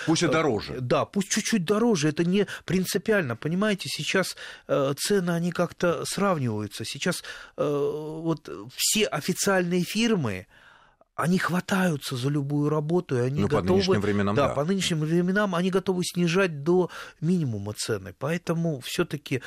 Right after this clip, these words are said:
Speaker 2: понимаете, легальное поле, оно выгоднее для всех, в том числе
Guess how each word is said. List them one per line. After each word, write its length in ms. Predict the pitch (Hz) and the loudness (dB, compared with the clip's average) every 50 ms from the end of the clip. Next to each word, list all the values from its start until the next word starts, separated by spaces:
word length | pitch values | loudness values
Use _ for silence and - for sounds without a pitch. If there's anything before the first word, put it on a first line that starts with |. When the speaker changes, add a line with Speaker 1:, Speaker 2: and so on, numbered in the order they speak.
| - - - - | -12 -16 -10 -4
Speaker 2:
понимаете, 280 | 165 180 160 - - - | -2 -2 -2 -2 -4 -4
легальное 640 | - 139 160 147 151 185 190 180 175 165 175 170 156 | -2 -2 -2 2 2 2 2 2 2 0 -2 -2 -2
поле, 560 | - - 196 214 220 214 190 147 110 101 - | -2 0 2 4 4 2 2 0 -2 -4 -4
оно 240 | - 123 135 147 147 | -4 -4 -2 -2 -2
выгоднее 600 | 139 151 160 156 135 127 117 117 120 120 113 110 | 0 0 0 0 0 -2 -4 -2 -4 -4 -4 -4
для 180 | 113 117 120 117 | -2 -4 -4 -4
всех, 280 | - - - - - | -4 -8 -10 -10 -12
в 40 | - | -8
том 180 | _ 175 170 156 | _ -6 -4 -4
числе 320 | - - - 156 139 | -6 -4 -2 -2 -2